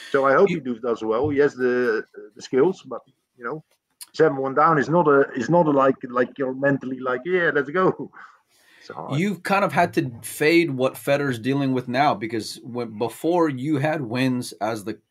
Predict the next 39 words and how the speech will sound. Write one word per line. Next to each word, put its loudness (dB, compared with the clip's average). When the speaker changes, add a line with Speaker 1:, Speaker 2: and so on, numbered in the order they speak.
Speaker 2:
as -4
the, -4
uh, -4
uh, -6
captain -4
of -6
the -4
American -2
team, -8
you -6
caught -2
a -4
lot 0
of -4
shit -6
online 0
for, -4
for -6
being -4
a -4
European -4
and, -6
and -6
stepping -8
into -10
that -2
role, -2
Johan. -4
You -6
know, 2
Speaker 1:
Yeah. -2
Speaker 2:
a -4
lot 0
of -6
stuff -4
online, -2
a -4
lot 0
of -2